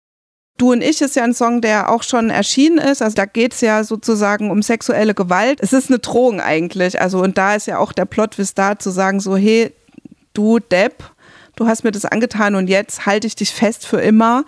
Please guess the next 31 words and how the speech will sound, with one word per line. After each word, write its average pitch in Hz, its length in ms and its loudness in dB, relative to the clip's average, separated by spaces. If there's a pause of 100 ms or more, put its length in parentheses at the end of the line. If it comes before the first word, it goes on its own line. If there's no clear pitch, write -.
(400)
Das 214 180 -12
Video 233 260 0
ist - 220 -2
dahingehend 220 540 0
ja 208 100 0
noch 214 360 -2
expliziter 226 760 0
eigentlich. 247 640 0
Also 226 180 2
im 226 140 2
Text, - 460 -4
äh, 214 240 2
ist 226 200 -2
es 226 140 -6
ja 208 140 2
so, 208 100 -4
„Ja, 196 220 0
ich 214 120 -4
heirate 214 420 0
dich 220 200 -8
für 202 80 0
immer 226 220 2
und 214 120 -4
wir 220 80 -2
kriegen 220 300 -2
Kinder 226 300 0
und 202 80 0
das 196 140 -4
ist 208 120 -8
ganz, 202 480 -2
äh, 185 180 2